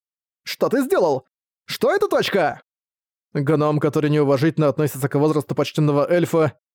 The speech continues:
не должен касаться ногами этой земли. Поравнявшись с Кроктой,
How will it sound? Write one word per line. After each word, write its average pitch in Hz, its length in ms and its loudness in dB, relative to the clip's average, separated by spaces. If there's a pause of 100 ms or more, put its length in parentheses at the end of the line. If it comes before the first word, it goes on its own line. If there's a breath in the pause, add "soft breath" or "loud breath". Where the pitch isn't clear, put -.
(200)
не 269 160 2
должен 143 320 0
касаться 135 380 -2
ногами 170 320 2
этой 143 140 2
земли. 127 460 -2 (720)
Поравнявшись 135 600 0
с - 40 -16
Кроктой, 170 680 0